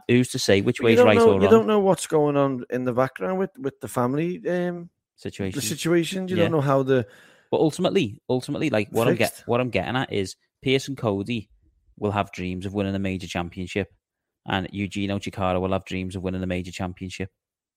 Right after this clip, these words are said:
Speaker 1: That's a fact.
Speaker 2: Of course.
Speaker 1: Do you know what I mean? They, they will do,
Speaker 2: I've got
Speaker 1: 'cause
Speaker 2: dreams of winning a major
Speaker 1: There you
Speaker 2: championship.
Speaker 1: go.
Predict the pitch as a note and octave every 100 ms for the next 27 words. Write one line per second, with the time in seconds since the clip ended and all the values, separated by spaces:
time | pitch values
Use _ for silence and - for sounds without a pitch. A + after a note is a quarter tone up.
0 | _ - G2+ A2+ - F2+ - - - G#3
1 | E3 D#3 F3 C4 - - G2 F#2+ F#2 F#2+
2 | G#2 F#2+ G2+ G2+ F#2+ B2+ F3+ A3 A3 G#3
3 | G#3 G3+ G#3 G#3 G#3+ G3 F#3 F3+ F#3 G#2
4 | G#2 G#2 F2+ F2